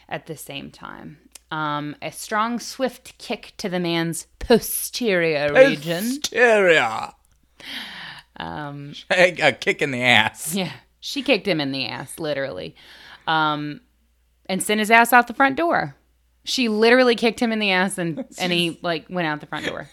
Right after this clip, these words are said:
Speaker 1: Amazing. Amazing. An icon. Uh, of course, she's pretty pissed off, right?
Speaker 2: Yeah.
Speaker 1: Um, so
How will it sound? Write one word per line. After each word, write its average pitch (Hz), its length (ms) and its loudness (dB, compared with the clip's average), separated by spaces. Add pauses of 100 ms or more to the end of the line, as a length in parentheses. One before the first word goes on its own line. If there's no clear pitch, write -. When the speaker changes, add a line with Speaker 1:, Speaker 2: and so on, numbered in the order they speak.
Speaker 1:
Amazing. 156 800 -4 (360)
Amazing. 226 800 -10 (100)
An 190 80 -8
icon. 165 460 -12 (840)
Uh, 165 440 2 (960)
of - 40 -20
course, 311 240 0
she's 285 200 -4
pretty 254 220 -2
pissed 196 280 -2
off, 156 560 -4
right? 165 360 -8 (100)
Speaker 2:
Yeah. - 200 -12 (140)
Speaker 1:
Um, 160 400 -6
so 160 1000 -2